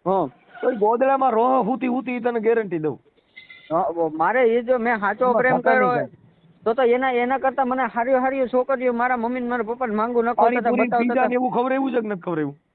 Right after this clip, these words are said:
Speaker 1: બધુંય, પીઝા,
Speaker 2: બસ તો પૂરું થઈ
Speaker 1: પાણીપુરી,
Speaker 2: ગયું, કાંઈ
Speaker 1: હોટલોમાં
Speaker 2: નથી.
Speaker 1: અમે જમવા જતા.
Speaker 2: એ કૂતરાને સાની ભૂકી ખવડાવી છે ને, જિંદગીમાં કોઈ દી સીમાડો ન સાંડે, વાત થાય પૂરી.
Speaker 1: <laughs> એ વાત તો બરોબર છે,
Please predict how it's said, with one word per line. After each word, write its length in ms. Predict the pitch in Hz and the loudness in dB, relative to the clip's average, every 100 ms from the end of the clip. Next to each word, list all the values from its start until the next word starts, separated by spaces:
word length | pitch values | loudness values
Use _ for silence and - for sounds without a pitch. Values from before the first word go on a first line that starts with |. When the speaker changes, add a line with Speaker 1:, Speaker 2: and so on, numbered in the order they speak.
| 175 | -2
Speaker 1:
બધુંય, 560 | 226 254 202 262 240 | 0 0 0 2 2
પીઝા, 480 | 208 220 240 240 240 | 2 0 0 2 2
Speaker 2:
બસ 60 | 226 | 2
તો 80 | |
પૂરું 80 | 233 | 0
થઈ 60 | 233 | 2
Speaker 1:
પાણીપુરી, 440 | 226 240 226 226 | 0 0 2 4
Speaker 2:
ગયું, 80 | 226 | 4
કાંઈ 180 | 226 180 | 4 2
Speaker 1:
હોટલોમાં 520 | 208 240 240 226 233 | 2 2 2 2 2
Speaker 2:
નથી. 200 | 226 233 | 2 0
Speaker 1:
અમે 80 | 220 | -2
જમવા 420 | 175 202 233 240 | 0 0 2 2
જતા. 460 | 220 220 233 220 175 - - | 2 0 2 0 -2 -6 -6
Speaker 2:
એ 140 | 226 | -6
કૂતરાને 640 | 208 240 226 247 247 240 | -4 -4 -2 -2 0 0
સાની 280 | 214 233 247 | 0 0 0
ભૂકી 280 | 202 240 247 | -2 -4 -2
ખવડાવી 280 | 240 254 254 | 0 0 0
છે 100 | 262 | -2
ને, 80 | 220 | -4
જિંદગીમાં 400 | 233 240 240 220 | -4 -4 -6 -2
કોઈ 160 | 226 | -2
દી 140 | 226 208 | -2 -4
સીમાડો 380 | 202 220 214 | -6 -4 -4
ન 140 | 202 202 | -4 -4
સાંડે, 260 | 170 165 | -2 -2
વાત 220 | 160 175 143 | -2 -2 -2
થાય 100 | 180 | -4
પૂરી. 340 | 139 240 - 220 202 196 - - 330 - | -4 -4 -4 -2 -2 -2 -8 -6 -6 -2
Speaker 1:
<laughs> 60 | 220 | -2
એ 320 | 214 220 226 | 0 2 2
વાત 200 | 226 214 | 2 0
તો 180 | 220 202 | -2 -2
બરોબર 460 | 202 220 202 196 | 0 0 0 0
છે, 200 | 185 214 | 0 -2